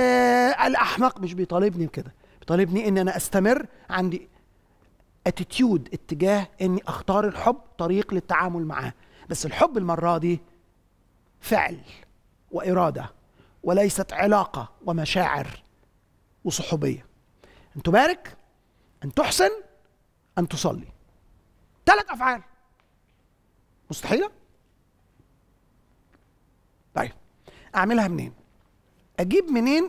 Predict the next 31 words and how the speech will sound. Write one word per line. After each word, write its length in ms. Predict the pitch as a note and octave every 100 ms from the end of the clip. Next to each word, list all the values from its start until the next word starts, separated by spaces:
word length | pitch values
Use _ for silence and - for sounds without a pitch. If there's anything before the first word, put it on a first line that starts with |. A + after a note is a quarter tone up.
| G3
الإرادة 440 | - G3 A#3+ G#3+
دي 120 | G3+
اللي 120 | A3+ G3+
أعرف 200 | F#3+ G3
أعمل 160 | F3+
بيها 100 | F3+
الثلاث 260 | F3+ E3+ E3
حاجات 300 | D#3+ D#3+ D#3+ - - - - _
دول؟ 220 | C#3+ - - - - -
على 100 | G3+
التختة 480 | - D#4+ - - A#3+ G3
رقم 300 | G3 E3 C3+
واحد. 280 | B2 - - - - _ _ _ _ _ _ _ - -
ده 80 | A#3
لازم 240 | A3+ F#3
يبقى 160 | E3+ D3+
قرار. 300 | C#3 C3+ A#2 - _ -
الحب 280 | - C#4+ A#3+ -
قرار. 300 | C#3+ C#3+ - - _ - _ _ _ _ _ - - - - _
في، 360 | F#3 F3 E3+
آه، 280 | D#3 D#3 D#3 -
سيمينار 460 | - F#3 F3 G#3+ F3
بنعمله 380 | E3 D#3+ F#3+
اسمه 260 | E3+ E3+ D3+
ماريج 380 | F3 E3 C#3 -
انكاونتر، 640 | C3 - G3 F#3+ F#3 F#3 - _ - - - - _ -
آه، 200 | D#3 C#3+
بنجيب 380 | D3 D#3 G#3 F3
الأزواج 520 | D#3 C#3 D#3 F#3 F3 D#3+ F3
مع 180 | E3 C#3+
بعض 360 | F#3+ F#3 E3+